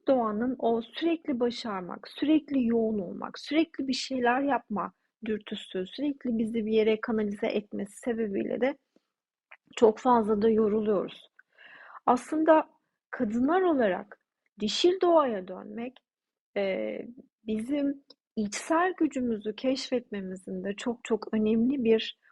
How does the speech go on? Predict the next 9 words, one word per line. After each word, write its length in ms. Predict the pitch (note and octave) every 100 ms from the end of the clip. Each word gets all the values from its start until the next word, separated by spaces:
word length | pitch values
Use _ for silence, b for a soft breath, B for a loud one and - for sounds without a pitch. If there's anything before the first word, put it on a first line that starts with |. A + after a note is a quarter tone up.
| b
olmazsa 540 | G#3 G#3+ A3+ A#3 - G#3+
olmazı. 640 | G#3+ G#3 G#3 G#3+ D4 D#4 _ b b _ -
Çünkü, 540 | - F4 E4 - G3 A#3 _ _ _ _ -
e, 440 | G#2+ - G#3+ A3+ - - - -
kadında 560 | B3+ A3+ B3+ C4 C#4+ -
baskın 400 | A#3 - - C#4
olan 380 | A#3 F#3+ G3
dişil 400 | G3+ A3 - C4
doğa 400 | A3 G3 G#3 D4